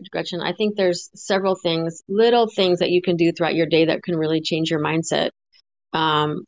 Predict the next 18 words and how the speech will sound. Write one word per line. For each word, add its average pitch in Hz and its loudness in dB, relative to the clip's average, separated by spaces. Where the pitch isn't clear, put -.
I 180 -4
think 190 2
what 175 4
happens 170 -2
is 160 -6
teachers 175 -4
kind 165 -6
of 160 -4
get 170 2
in 165 0
this 156 -4
rut 160 0
and 160 0
they, 160 2
they 170 2
can't 170 -2
see 170 0
outside 160 0